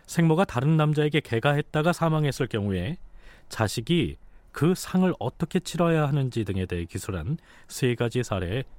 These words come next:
실록 기사를 살펴봤습니다. 그런데 육 조 등에서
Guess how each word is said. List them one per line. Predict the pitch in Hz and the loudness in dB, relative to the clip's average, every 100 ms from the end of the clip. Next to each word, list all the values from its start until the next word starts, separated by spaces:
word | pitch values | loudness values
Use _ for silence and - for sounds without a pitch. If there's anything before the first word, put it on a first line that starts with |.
| - | -20
실록 | - - 165 156 143 - | -14 -2 0 0 -2 -6
기사를 | 101 - - 98 | -8 -6 -8 -8
살펴봤습니다. | - 110 101 78 - - - - - - _ - - - _ _ _ _ _ _ _ - | -8 -8 -8 -10 -12 -16 -18 -18 -20 -20 _ -20 -20 -20 _ _ _ _ _ _ _ 4
그런데 | 180 165 160 127 76 | 6 6 6 4 0
육 | 95 151 - | -4 -6 2
조 | 214 | 4
등에서 | 190 170 127 107 85 | 4 4 2 0 -4